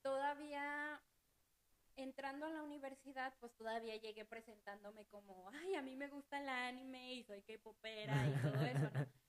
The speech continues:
Speaker 1: Y ya en la universidad
Speaker 2: Ya ves otra cosa,
Speaker 1: Eh,
Speaker 2: güey.
Speaker 1: sí.
Speaker 2: Ya te topas con otro mundo y dices, "¡A la madre!".
Speaker 1: Exacto. Y, y ya traía como esta reflexión que habían insertado en mí, así como de aguas, porque estás encerrada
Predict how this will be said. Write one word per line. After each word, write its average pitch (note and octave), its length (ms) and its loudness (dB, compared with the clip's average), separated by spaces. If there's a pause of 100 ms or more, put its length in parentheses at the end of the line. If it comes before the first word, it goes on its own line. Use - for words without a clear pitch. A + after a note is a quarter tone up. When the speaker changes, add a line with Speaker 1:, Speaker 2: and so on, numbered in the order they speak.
(580)
Speaker 1:
Y D#4 200 -4
ya C#4+ 260 6
en D4 80 -2
la D#4+ 80 2
universidad C4 720 0 (140)
Speaker 2:
Ya D#3 220 10
ves D#3 200 8
otra D#3 280 6
cosa, - 260 -8 (120)
Speaker 1:
Eh, - 40 2
Speaker 2:
güey. F#2+ 140 -6
Speaker 1:
sí. E4 240 2
Speaker 2:
Ya - 120 -4
te - 120 0
topas - 320 2
con D#3+ 180 4
otro E3+ 200 10
mundo E3+ 260 12
y D#3+ 60 12
dices, D3+ 180 6
"¡A - 60 2
la F#3+ 200 6
madre!". D#3+ 540 6 (500)
Speaker 1:
Exacto. C#4+ 500 4
Y, D4 200 -2
y E4+ 180 6
ya E4 260 8
traía F4 400 6
como D#4 300 0
esta C4+ 720 2 (400)
reflexión B3 880 0
que D#4 100 0
habían A#3+ 360 4
insertado B3 600 0
en C4 200 -2
mí, B3+ 180 -6
así C4 200 -6
como A3+ 320 -14
de G#3+ 180 0
aguas, A3+ 400 2 (160)
porque A3 560 -2
estás G3 360 -8
encerrada C#4 800 0